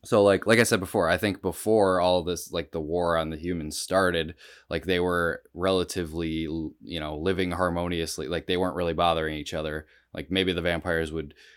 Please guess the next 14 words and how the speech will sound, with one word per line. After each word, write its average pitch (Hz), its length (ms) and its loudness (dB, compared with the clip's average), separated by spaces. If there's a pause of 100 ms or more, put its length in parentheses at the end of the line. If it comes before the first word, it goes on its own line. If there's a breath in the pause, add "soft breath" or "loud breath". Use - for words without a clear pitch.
go 98 160 4
out 90 120 6
at 87 160 2
night 90 240 0
and 82 180 -6
feed 85 580 -4 (400)
every 87 200 -2
now 85 240 0
and 80 120 -4
then, 78 220 -6
but 80 140 -8
they 90 100 0
weren't, 87 260 -4
like, 82 280 -4